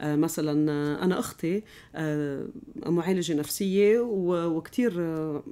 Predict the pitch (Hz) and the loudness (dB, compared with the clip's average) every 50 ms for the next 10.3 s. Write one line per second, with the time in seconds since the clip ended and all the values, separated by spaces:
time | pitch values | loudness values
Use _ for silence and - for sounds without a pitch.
0 | - - - - - - - 208 185 160 165 165 156 160 156 151 151 151 143 - | -16 -14 -16 -16 -8 -4 -2 -2 0 0 0 0 0 0 -2 -2 -2 -2 -4 -6
1 | - - - - - _ - - 160 - - 202 185 165 156 160 151 151 156 175 | -10 -12 -14 -16 -20 _ -10 -8 -4 -2 0 0 0 0 0 0 0 0 0 0
2 | 170 - - - - - 165 160 175 220 226 - - - - - - - - - | -2 -4 -8 -10 -6 -2 -2 0 0 -2 -4 -8 -14 -20 -20 -20 -18 -18 -20 -18
3 | - - - 165 165 160 160 160 156 156 156 156 151 151 151 151 - - - _ | -12 -8 -6 -4 -2 -2 -2 -2 -2 -2 -2 -2 -2 -2 -4 -4 -6 -8 -12 _
4 | _ _ - - - - _ - - - - 262 262 - 233 - 202 202 196 196 | _ _ -20 -20 -20 -20 _ -14 -8 -2 0 2 2 2 2 4 4 6 6 4
5 | 196 - 240 214 - - - - 269 277 - - 196 185 - 247 247 196 147 151 | 4 2 -2 -2 -4 -2 0 0 0 0 0 -4 -6 -4 -2 -2 -2 -2 -2 -2
6 | 170 185 - - - - - _ _ _ _ - 165 151 135 170 160 185 180 - | -4 -4 -6 -12 -20 -20 -20 _ _ _ _ -8 -6 -2 0 0 0 0 0 -2
7 | - 165 151 151 147 170 147 151 135 143 147 147 147 175 185 185 185 175 165 165 | -2 -2 -2 -2 -2 -4 -4 -4 -2 -2 -2 -2 -2 -2 -2 -2 -2 -2 0 0
8 | 175 180 180 180 - - - - 262 285 262 196 170 175 147 - - 208 208 - | 0 0 0 -2 -4 -10 -6 -2 -2 0 0 0 -2 -2 -2 -2 0 -2 -2 0
9 | 185 170 156 156 175 170 151 143 - - - 156 147 143 143 - - - 175 160 | -2 -4 -2 -2 -2 -4 -4 -8 -10 -8 -6 -4 -4 -4 -4 -6 -8 -6 -4 -4
10 | 151 147 147 151 156 | -2 -2 -2 -2 -4